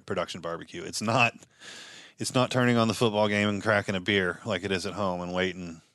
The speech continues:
watching the clock. It's, it's super high volume, and it's very intense. Um, the way he did it, he said, "Why don't you come work with me for two weeks? And at two weeks, let's decide if you like it or not." And, uh, there were times in that first two weeks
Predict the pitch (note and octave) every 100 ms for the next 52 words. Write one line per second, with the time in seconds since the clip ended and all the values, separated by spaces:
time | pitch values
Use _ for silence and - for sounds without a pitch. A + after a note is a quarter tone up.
0 | _ G2 F#2+ - F2 - F#2 - - G2+
1 | - - - - - - - F#2 G2 -
2 | - - - A#2 A2+ G2+ G#2+ F#2+ G2+ G2
3 | F2+ F2 E2 - F2+ E2+ F#2 F2+ G2 G2+
4 | F#2 F2+ G2 F2+ E2 - - - - -
5 | - - - F#2 F#2 F#2 - - G#2+ G#2
6 | G#2+ A#2 C3 G2+ - G#2 G#2+ A#2 - -
7 | B2 B2 B2+ - A2+ A#2+ A#2 G#2+ - A#2
8 | C#3 - G2 G2+ F2 _ - G2 G2+ B2
9 | A2+ B2+ - A2 - - - - G#2+ A2
10 | A2 A2+ A2+ - F#2+ F#2+ F#2 E2+ - F2+
11 | F2 F#2+ G#2+ C3 A#2 A2+ G#2 F#2 F#2+ E2+
12 | - G2+ - G#2 F#2+ G#2+ - -